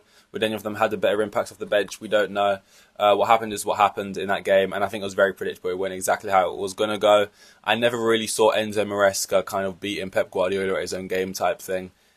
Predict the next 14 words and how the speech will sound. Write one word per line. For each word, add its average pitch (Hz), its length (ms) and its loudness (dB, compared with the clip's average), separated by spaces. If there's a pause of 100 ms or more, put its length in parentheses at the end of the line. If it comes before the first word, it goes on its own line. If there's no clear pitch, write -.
(220)
And 98 280 2
going 113 220 4
into 110 180 -2
Wolves 110 360 0
now, 110 440 2 (240)
I 95 140 4
think 98 240 -8
it's 95 140 -6
gonna 98 200 -4
be 101 120 0
a 98 60 0
struggle 117 600 4 (100)
for - 160 -2
sure, 90 380 -2